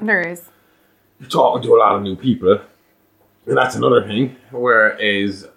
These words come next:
Speaker 2: I have the anxiety that likes to just hit me randomly and knock me on my ass. You have that kind of more social anxiety of meeting people for a first time,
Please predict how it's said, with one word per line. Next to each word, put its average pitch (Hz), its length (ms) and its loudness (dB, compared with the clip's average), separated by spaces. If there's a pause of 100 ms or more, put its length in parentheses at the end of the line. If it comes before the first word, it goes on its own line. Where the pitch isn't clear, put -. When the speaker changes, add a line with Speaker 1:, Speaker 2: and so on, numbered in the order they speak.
(140)
Speaker 2:
I 135 200 2
have 117 480 -2
the 104 400 -6
anxiety 107 640 -2
that 95 160 -2
likes 101 240 -2
to 98 100 -10
just 98 260 -6 (140)
hit 113 160 -8
me 110 160 -8
randomly 101 720 0
and 98 200 -4
knock 95 280 -2
me 101 80 -2
on 95 100 -2
my 107 140 2 (180)
ass. - 220 -14 (420)
You 123 280 0
have 117 400 2
that 101 220 0
kind 104 280 -4
of 98 200 -6
more 98 300 -2
social 135 760 -2
anxiety 90 600 -4
of 90 120 -4
meeting 104 300 -6
people 87 260 -16
for 87 200 -2
a 80 40 -6
first - 340 -8
time, 82 100 -18